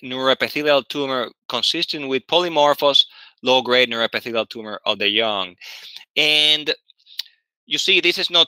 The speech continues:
technically considered a glioneuronal tumor, but w-, this is another term that you're seeing in the context of many of these tumors that fall under this rubric is neuroepithelial. Basically,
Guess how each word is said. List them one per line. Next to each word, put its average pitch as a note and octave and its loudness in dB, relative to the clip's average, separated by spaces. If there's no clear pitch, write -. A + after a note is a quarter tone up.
technically D#3+ 0
considered C#3 -4
a B2+ 2
glioneuronal B2 -2
tumor, F3 -6
but C3 2
w-, C3 -10
this C#3 -2
is C#3 -2
another C#3+ 4
term D3+ -2
that C3+ 4
you're B2+ -2
seeing C#3 2
in B2+ 0
the A#2 2
context B2+ 0
of A2 -8
many A2+ -4
of A#2+ -4
these A#2 -4
tumors A#2+ -8
that A2 -2
fall A#2 0
under A2 -6
this G#2 -4
rubric B2 2
is A2+ 2
neuroepithelial. B2+ 0
Basically, A#2+ 0